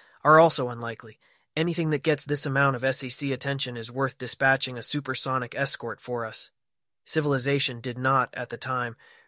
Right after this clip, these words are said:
realize that our plane was important. It's not about how it felt from our side of the plane, because we weren't in contact with civilization, so the exact details of how we thought on the plane are not powerful. It may have mattered that we didn't make a desperate effort to contact civilization.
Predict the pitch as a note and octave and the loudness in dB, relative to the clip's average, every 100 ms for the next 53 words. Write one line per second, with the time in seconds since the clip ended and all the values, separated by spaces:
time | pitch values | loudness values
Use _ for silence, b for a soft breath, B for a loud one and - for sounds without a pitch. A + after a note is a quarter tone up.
0 | _ C#3 C#3+ B2+ A#2 A#2+ B2 A#2 - B2+ | _ 0 2 2 0 -2 -4 -4 -4 -4
1 | A#2+ A#2 A#2+ C3+ C3 A2 G#2+ - _ _ | -4 -8 -8 -4 -4 -4 -12 -20 _ _
2 | _ _ _ _ _ _ - D3 D#3+ E3+ | _ _ _ _ _ _ -10 -4 -2 0
3 | F3 D3 B2 D3+ C3+ - D#3+ C3+ - B2 | 2 2 2 2 0 2 2 2 -2 -4
4 | C#3 C#3 C3 A#2+ A2+ - C3 A2+ A#2 b | -2 -2 -6 -8 -12 -10 -10 -10 -16 b
5 | b - C#3+ D3+ D3 C#3 D#3+ C#3+ B2+ A#2+ | b -10 -2 -2 0 0 0 0 -6 -6
6 | D3 C#3+ B2 A#2 A#2+ - B2+ A#2+ A#2+ C3+ | -4 -4 -8 -10 -10 -8 -6 -8 -6 -6
7 | C#3 A2+ A#2 b b - D3+ C#3+ C3 D3+ | -8 -10 -18 b b -4 -2 0 0 2
8 | D#3+ - C#3+ D3 - A#2 A2+ A#2+ C3+ C3 | 2 0 -6 -4 -4 -6 -8 -10 -6 -6
9 | A#2+ - C#3 C3 A#2 - A#2+ A#2+ A#2+ B2+ | -4 -2 -2 -2 -8 -12 -12 -10 -8 -8
10 | - C#3 C3 A#2+ G#2+ G#2+ _ _ _ _ | -4 -2 -2 -4 -14 -20 _ _ _ _
11 | _ _ D#3 F3 F3 D#3 C#3 D3 C#3+ A#2 | _ _ -8 0 0 0 2 4 4 0
12 | B2 B2 B2+ C#3+ C3+ C3 B2+ A#2+ C3+ C3 | -6 -8 -6 -6 -6 -8 -10 -6 -4 -4
13 | C3 A2+ C3+ C#3 A#2 - - B2+ C3 - | -6 -6 -6 -6 -10 -10 -10 -6 -6 -8
14 | A2+ - C3 A#2+ A2+ A#2+ B2 A#2 A#2 | -12 -10 -12 -12 -12 -10 -10 -10 -14